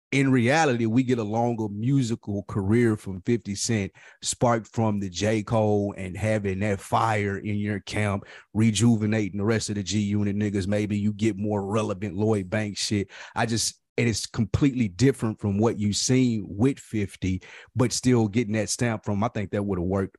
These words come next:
wonders at that point in time. The reason that I don't see the fifty Cent and Diddy, Diddy has a, a, a very profound vision. He's a visionary. He sees it. He knew fifty was gonna be for whoever put him on.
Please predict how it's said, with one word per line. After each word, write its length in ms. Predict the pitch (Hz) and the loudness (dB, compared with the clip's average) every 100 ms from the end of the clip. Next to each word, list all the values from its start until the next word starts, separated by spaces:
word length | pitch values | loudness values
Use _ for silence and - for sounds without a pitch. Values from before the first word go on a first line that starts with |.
| - | -8
wonders 680 | 92 101 139 139 113 104 90 | 0 2 4 2 2 0 -2
at 180 | 104 - | -4 -2
that 180 | 101 87 | -4 -2
point 240 | 104 87 | -4 -2
in 60 | 90 | -4
time. 300 | 107 95 92 - - - | -2 -2 -2 -8 -20 -4
The 100 | 113 | 2
reason 320 | 120 170 147 | 4 6 4
that 120 | 123 117 | 4 4
I 120 | 110 | 2
don't 340 | 98 127 113 | 2 2 0
see 240 | - 123 110 | -2 0 0
the 320 | 98 95 82 | -2 -4 -4
fifty 320 | - 139 127 110 | 0 0 2 -2
Cent 380 | - 131 110 - _ _ _ - | 0 0 -2 -4 _ _ _ -6
and 280 | 113 110 90 | -4 -2 0
Diddy, 420 | 120 131 127 127 _ _ _ _ _ | 2 4 2 -4 _ _ _ _ _
Diddy 320 | 98 123 139 107 | 0 2 2 0
has 400 | 110 104 92 85 | -2 -2 -4 -6
a, 340 | 104 98 90 - - | -4 -2 -2 -6 -8
a, 220 | - 87 92 | -6 -4 -2
a 140 | 90 | -4
very 720 | 90 92 107 120 113 107 101 95 _ | -4 -2 2 4 4 2 0 -4 _
profound 960 | - 98 - 117 110 107 98 95 87 85 | -4 -4 -2 0 2 0 -2 -4 -8 -2
vision. 400 | 110 123 95 95 | 2 2 0 -2
He's 140 | 120 | 0
a 60 | 104 | 0
visionary. 640 | 110 160 117 98 78 78 80 _ - | 4 4 2 -2 -6 -10 -12 _ -4
He 140 | 139 | -2
sees 400 | 127 - 165 104 | 0 2 2 0
it. 60 | - - - - _ _ _ _ - - | -6 -14 -20 -20 _ _ _ _ -16 -2
He 240 | - 226 | 4 6
knew 220 | 196 190 151 | 6 6 6
fifty 340 | - 147 123 | 4 2 2
was 180 | 113 95 | 0 0
gonna 220 | 113 98 | -2 0
be 160 | 113 120 | 2 2
for 160 | 101 | 0
whoever 340 | 98 120 104 95 | 0 0 0 -4
put 220 | - 90 | -4 -4
him 120 | 85 | -4
on. 100 | 71 | -8